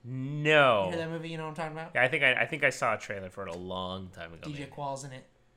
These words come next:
Speaker 2: I'm a D J Qualls fan.
Speaker 1: Oh, really?
Speaker 2: But, uh, I've never seen it.
Speaker 1: <laughs>
Speaker 2: So sometimes I just like to ask people, "Hey, you ever seen Delta Farce?"
Speaker 1: You know, here's one thing about, um, what about Matt.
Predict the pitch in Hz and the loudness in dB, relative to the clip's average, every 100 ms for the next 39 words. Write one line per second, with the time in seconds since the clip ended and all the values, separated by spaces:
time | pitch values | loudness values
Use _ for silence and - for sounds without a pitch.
0 | _ _ _ _ - 131 120 107 101 98 | _ _ _ _ -18 -16 -16 -18 -14 -14
1 | 98 101 101 131 - 101 95 90 107 _ | -14 -16 -16 -16 -6 -4 -4 -6 -10 _
2 | - 104 101 - 107 101 180 _ _ _ | -14 -14 -14 -16 -14 -12 -14 _ _ _
3 | _ _ _ _ _ _ - 151 151 139 | _ _ _ _ _ _ -10 -6 -6 -6
4 | - 120 110 _ _ - - - - - | -10 -14 -18 _ _ -20 -20 -20 -20 -20
5 | - _ _ - 214 - 127 127 131 - | -20 _ _ -4 -4 -4 -4 -4 -4 -8
6 | - 208 220 185 160 170 151 120 127 - | -10 -6 -6 -6 -6 -6 -6 -6 -6 -8
7 | 147 147 170 233 151 165 160 170 143 147 | -12 -10 -6 -4 -2 -4 -6 -8 -4 -4
8 | 151 - 170 180 - - 135 143 135 160 | -6 -4 -4 -4 -8 -6 0 2 2 2
9 | 175 147 147 147 139 135 117 110 98 92 | 2 2 -2 -2 0 4 4 4 0 -4
10 | 92 - _ _ _ - - 104 98 95 | -12 -18 _ _ _ -20 -14 -8 -4 -2
11 | 98 95 | -2 -2